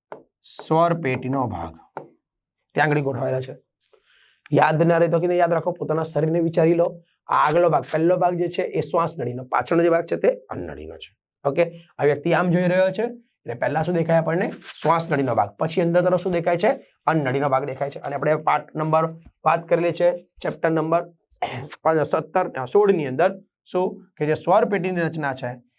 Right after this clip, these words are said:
એ શ્વાસ નળી સાથે સીધી સંકળાયેલી છે અને ત્યાં આગળ બે છિદ્રની વાત કરેલી છે. યાદ કરો, જો કે આ પહેલો છિદ્ર છે એને આપણે કહી શકીએ ગ્લોટિસ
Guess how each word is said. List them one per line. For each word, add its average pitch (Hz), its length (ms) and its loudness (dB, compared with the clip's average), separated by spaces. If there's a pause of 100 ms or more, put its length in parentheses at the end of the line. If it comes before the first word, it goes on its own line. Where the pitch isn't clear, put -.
(460)
એ 220 100 4
શ્વાસ 165 340 0
નળી 170 100 2
સાથે 170 160 4
સીધી 170 200 2
સંકળાયેલી 165 400 2
છે 170 100 -2
અને 160 100 -4
ત્યાં 160 180 0
આગળ 165 160 0
બે 175 180 0
છિદ્રની 165 400 0
વાત 147 240 -2
કરેલી 113 180 -6
છે. - 140 -6
યાદ 156 220 0
કરો, 92 320 -8 (320)
જો 147 80 -2
કે 156 60 2
આ 151 40 2
પહેલો 156 260 2
છિદ્ર 170 280 2
છે 180 160 0 (420)
એને 151 100 0
આપણે 170 120 2
કહી 165 120 0
શકીએ 170 180 -2
ગ્લોટિસ 160 720 0